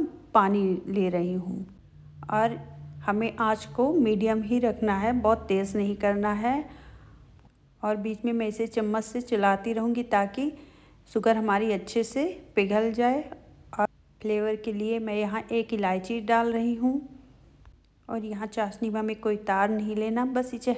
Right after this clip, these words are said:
हल्का सा गाढ़ा रखना है। और मैं यहाँ पे थोड़ा सा फूड कलर डाल रही हूँ। और बस हमें बिल्कुल ऐसी ही चाशनी चाहिए। और अब मैं एक बाउल में एक कप के करीब मैदा ले रही हूँ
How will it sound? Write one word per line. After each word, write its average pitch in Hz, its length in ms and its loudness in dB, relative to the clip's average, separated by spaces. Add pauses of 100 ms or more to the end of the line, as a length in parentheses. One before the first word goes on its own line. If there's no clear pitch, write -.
हल्का 214 360 4
सा 214 180 2
गाढ़ा 190 360 2
रखना 208 360 -4
है। 247 140 -6 (600)
और 226 140 6
मैं 226 200 2
यहाँ 208 260 -2 (100)
पे 247 100 0 (180)
थोड़ा 202 180 4
सा 226 180 4
फूड 208 320 -2
कलर 214 300 4
डाल 226 300 6
रही 233 220 2
हूँ। 247 220 0 (1000)
और 214 200 -2
बस 220 300 0
हमें 226 240 0
बिल्कुल 208 320 -2
ऐसी 202 300 0
ही 208 120 -2
चाशनी 196 480 0
चाहिए। 190 600 -4 (880)
और 220 180 0
अब 214 140 0
मैं 226 240 0
एक 208 260 -2
बाउल 196 200 0
में 214 180 -2
एक 233 420 -2
कप 208 240 2
के 220 100 -2
करीब 214 320 0
मैदा 202 340 4
ले 233 220 6
रही 247 240 4
हूँ 269 300 2